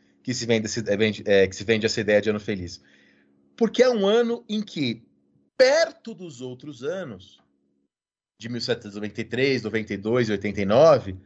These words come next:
a quantidade de mortes é relativamente pequena. Então você tem algumas mortes, você tem conflitos religiosos, por exemplo, em mil setecentos e noventa. Mas perto dos outros anos, é um ano com uma quantidade de conflitos e guerras e mortes menor. E é um ano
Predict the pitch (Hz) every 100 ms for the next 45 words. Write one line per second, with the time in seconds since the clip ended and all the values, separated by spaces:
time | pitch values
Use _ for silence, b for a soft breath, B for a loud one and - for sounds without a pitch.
0 | b b b _ 160 160 196 202 196 175
1 | 180 160 170 156 160 160 - 151 160 147
2 | 151 147 147 143 139 151 - 110 104 104
3 | _ _ _ _ _ _ _ _ _ _
4 | _ - - 147 208 220 254 247 175 165
5 | 147 - 110 131 139 147 127 127 - 147
6 | 160 151 175 135 110 113 104 101 92 90
7 | 95 b b 104 107 104 113 - 107 113
8 | 104 104 90 90 b b _ 131 139 -
9 | 190 226 240 185 165 139 139 151 127 180
10 | 190 120 104 - 160 175 180 180 175 175
11 | 170 170 170 160 170 127 139 147 170 165
12 | 143 131 120 127 147 147 131 131 127 143
13 | 147 139 147 180 123 117 B B B 143
14 | 202 285 202 180 220 151 92